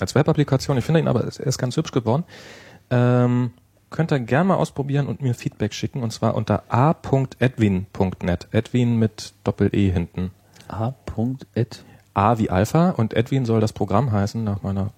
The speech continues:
Speaker 1: Katze, die an Doofheit verstorben ist vor drei
Speaker 2: A
Speaker 1: Wochen.
Speaker 2: wie Alpha?
Speaker 1: Alpha-Version.
Speaker 2: Ach.
Speaker 1: Weil die ist noch sehr, sehr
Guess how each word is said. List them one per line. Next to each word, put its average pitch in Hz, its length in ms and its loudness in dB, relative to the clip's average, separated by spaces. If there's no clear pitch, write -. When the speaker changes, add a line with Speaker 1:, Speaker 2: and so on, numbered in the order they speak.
Speaker 1:
Katze, - 340 -4
die - 160 -6
an 92 240 -4
Doofheit 87 340 0
verstorben - 460 -4
ist - 80 -10
vor - 160 -6
drei - 140 -2
Speaker 2:
A 87 80 2
Speaker 1:
Wochen. 90 240 2
Speaker 2:
wie - 100 -2
Alpha? 139 520 0
Speaker 1:
Alpha-Version. 85 640 2
Speaker 2:
Ach. - 280 -4
Speaker 1:
Weil 90 240 4
die 90 80 0
ist - 100 -6
noch 92 140 -6
sehr, 85 160 -2
sehr 85 100 -2